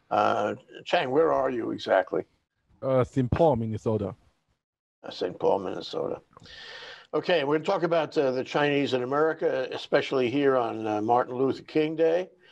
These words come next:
Speaker 1: <clears throat> We're gonna talk about the civil rights movement and how, um, that has affected Chinese Americans. Um, and I suppose the history of, uh,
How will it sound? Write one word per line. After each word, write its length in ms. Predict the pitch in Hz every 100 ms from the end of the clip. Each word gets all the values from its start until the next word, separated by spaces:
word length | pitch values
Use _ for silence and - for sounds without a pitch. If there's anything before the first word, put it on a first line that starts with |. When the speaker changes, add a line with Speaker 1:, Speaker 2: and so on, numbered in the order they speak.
| -
Speaker 1:
<clears throat> 400 | - - - -
We're 80 | 156
gonna 200 | 135 127
talk 280 | - 135 123
about 300 | 113 110 110
the 100 | 117
civil 300 | - 139 127
rights 380 | 120 139 143 -
movement 460 | 156 151 175 170
and 160 | 131 104
how, 400 | 113 117 120 107 _ - - _ -
um, 340 | 110 104 104
that 160 | 107 117
has 180 | 117 104
affected 680 | 104 143 143 - 160 175 -
Chinese 400 | 131 117 117 107
Americans. 760 | 110 120 123 156 175 - - _ _ _ _ _ 110
Um, 480 | 113 113 113 117
and 320 | 120 123 123 123
I 100 | 123
suppose 540 | 139 - 185 185 147
the 80 | 147
history 420 | 185 - - 165
of, 320 | 151 127 -
uh, 200 | 120 113